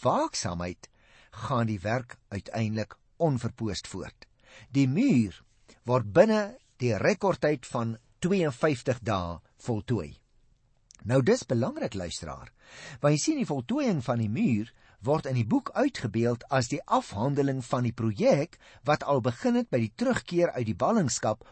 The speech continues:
om die tempel te herbou. Dit was dus 'n taak waaraan verskillende geslagte Judeërs meegewerk het.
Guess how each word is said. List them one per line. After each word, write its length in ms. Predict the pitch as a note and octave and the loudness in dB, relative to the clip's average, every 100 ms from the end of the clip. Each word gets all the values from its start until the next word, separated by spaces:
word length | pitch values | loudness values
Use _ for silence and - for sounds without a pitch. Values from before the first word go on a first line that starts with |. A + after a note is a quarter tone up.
| _ | _
om 180 | F3+ D#3+ | 4 4
die 120 | F#3+ | 2
tempel 380 | - C#4+ D#4 D3 | 2 0 2 -2
te 120 | A#2+ | -2
herbou. 360 | F#2+ E2 D#2 E2 - _ _ _ - - - | -4 -6 -8 -10 -14 _ _ _ -20 -20 -8
Dit 160 | B3 D4+ | -6 0
was 160 | E4+ | 0
dus 160 | B3 E3 | 2 0
'n 120 | A#2+ | -2
taak 440 | - A#3 A#2+ E3 - | 0 2 2 0 0
waaraan 260 | C3 B2+ | 0 0
verskillende 560 | A#2+ B2+ - D4 C4+ D#3+ | -4 -6 -2 0 2 0
geslagte 680 | A2+ - - A#3 - - B2+ | -2 -4 0 0 -2 0 2
Judeërs 560 | A#2 A2+ B2 A2+ G2+ A2 | 2 2 2 2 0 -2
meegewerk 560 | G#2+ G2 F#2+ F2+ - | -2 -4 -6 -8 -10
het. 240 | C#2+ - | -14 -18